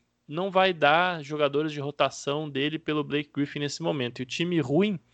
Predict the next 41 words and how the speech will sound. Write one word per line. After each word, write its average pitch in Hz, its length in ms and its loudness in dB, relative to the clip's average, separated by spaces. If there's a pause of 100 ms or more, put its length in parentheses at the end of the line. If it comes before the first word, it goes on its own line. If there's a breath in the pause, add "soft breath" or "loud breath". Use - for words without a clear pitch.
(680 loud breath)
é, 127 460 2
também 175 240 4
não, 214 180 0 (120)
não 175 180 -2
tem 196 180 4
interesse 170 520 2
em 147 80 -4
recuperar 139 640 4
ele 143 680 2 (100)
pra 135 140 2
que 135 140 -4
ele 139 100 4
ajude 135 380 0
o 131 40 -10
time 139 220 -8
a 131 60 -2
ganhar 131 280 4
um 139 80 2
pouquinho 123 380 -10
mais, 131 180 2
jogar 131 220 0
um 131 60 2
pouco 131 260 -6
melhor 127 240 2
essa - 160 -2
temporada. 123 720 0 (480 loud breath)
É, 123 680 0
eu 139 120 -10 (380)
realmente 160 480 -2
não 175 180 4
acho 160 320 4
que, 143 840 -2
que, 131 280 -6
que 139 300 -4
a - 20 -4
gente 135 220 -8
vai 139 120 6
ver 139 100 2
uma 147 180 4
troca 143 400 4
dele. 139 340 -2